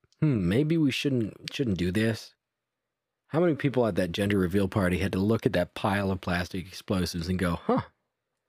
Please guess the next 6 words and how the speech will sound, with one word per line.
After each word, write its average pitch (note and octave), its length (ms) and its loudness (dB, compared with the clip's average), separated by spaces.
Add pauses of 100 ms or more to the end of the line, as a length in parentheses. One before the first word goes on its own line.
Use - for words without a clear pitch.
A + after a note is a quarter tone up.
(360)
maybe F3+ 180 2
grandma A2 480 2
shouldn't E2+ 600 0 (200)
stand E2 380 -4
so F#2+ 180 -4
close"? E2 460 -6